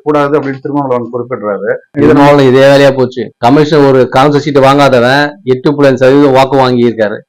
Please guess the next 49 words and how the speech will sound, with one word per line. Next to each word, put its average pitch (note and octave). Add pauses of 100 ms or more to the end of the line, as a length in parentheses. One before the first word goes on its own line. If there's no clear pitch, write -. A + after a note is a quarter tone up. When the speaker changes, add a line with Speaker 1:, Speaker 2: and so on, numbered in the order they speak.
(220)
Speaker 2:
இவர் D3
வாக்கு D3+
தனிப்பட்ட, D3+
தனியா D#3+
நின்று D#3+
பண்ணியிருக்காரு. C3+ (220)
அது G#2+
நல்லவரோ C3+
கெட்டவரோ C3+
அடுத்த B2+
விஷயம். A#2
ஆனா A#2+ (140)
தனி, C3+ (160)
அரசியலை D3
பொறுத்த B2
வரைக்கும் A2+ (360)
தனித்தனி, F3
தனி D#3
நின்று D#3+
மூன்றாவது F3
மிகப்பெரிய C#3+
கட்சியா D3+
நாம் D3+
தமிழர் C3
கட்சி B2+
இருக்குது. B2+
இவர் F3
தனி F#3
நின்று F#3+
ஓட்டு F#3
வாங்க D3
சொல்ல B2+
போனா A2+
திருமாவளவனை A2+
தனி F3+
நிக்க F#3
வேண்டியதா, D3+ (100)
ஒரு F#3
சீட்டு F#3
வாங்க D#3
மாட்டாரு A#2
இவரு. G2+
Speaker 1:
ஏன் D3
ஒரு D3
கவுன்சிலர் D#3
கூட D3+
ஜெயிக்க C3+
மாட்டாங்க? G#2
Speaker 2:
யாரு? C#3